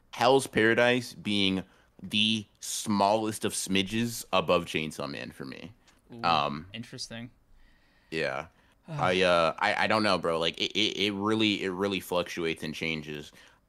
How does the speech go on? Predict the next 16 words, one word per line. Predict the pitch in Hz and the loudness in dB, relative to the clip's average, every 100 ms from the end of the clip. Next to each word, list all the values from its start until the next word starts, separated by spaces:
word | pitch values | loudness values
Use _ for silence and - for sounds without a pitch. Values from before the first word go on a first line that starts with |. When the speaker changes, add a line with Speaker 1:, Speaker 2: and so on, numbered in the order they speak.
| - | -2
Speaker 1:
I | 104 110 101 - _ - | 2 2 0 -6 _ 0
would | 101 123 | 4 4
love | 104 92 107 127 | 4 4 4 4
to | 127 | 2
live | 117 98 95 | 2 2 2
a, | 101 - | 0 0
in | 98 | -2
a | 90 | 0
world | 82 80 87 92 95 - - _ | 0 0 2 2 0 -8 -20 _
where | - 92 | -6 -2
the | 85 | -2
Hell's | 78 95 95 - | 0 0 0 0
Paradise | 92 90 87 | 0 2 0
anime | - 87 90 95 98 101 98 | -2 -2 0 0 0 -2 -6
was, | 80 87 80 | -6 -6 -2
like, | 85 82 | -4 -6